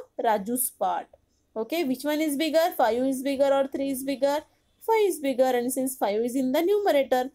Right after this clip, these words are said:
hence five upon twelve is bigger part. So let us solve them. Part of the sugarcane Raju got is five upon twelve.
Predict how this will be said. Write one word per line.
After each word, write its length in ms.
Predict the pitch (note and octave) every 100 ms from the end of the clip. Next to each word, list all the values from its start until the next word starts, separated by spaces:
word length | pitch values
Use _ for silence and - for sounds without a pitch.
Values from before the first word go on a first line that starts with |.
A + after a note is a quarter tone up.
| _ _ -
hence 280 | E4 E4 E4
five 260 | B3+ B3
upon 360 | B3 B3+ C4 C4
twelve 280 | A#3 G#3 A3
is 280 | C#4+ A#3+
bigger 500 | F#3+ G#3 - F#3+ F#3 -
part. 520 | G3+ A3 A3 F3+ - _ _ _ _ _ _ _ _ - - - - - -
So 180 | -
let 220 | B3+ B3 C#4
us 140 | D4
solve 340 | C4+ A3+ A3+
them. 240 | A#3+ D4 G#4+ -
Part 260 | A#3 A#3
of 100 | B3
the 80 | C#4+
sugarcane 540 | D4+ A#3+ B3 B3+ C4
Raju 320 | A#3 G#3+ A#3 A3
got 260 | B3 C4+
is 220 | B3+ C4+
five 240 | - G#3+ G#3
upon 400 | G#3 A#3 A#3+ F4 B4 _
twelve. 300 | G#3+ F3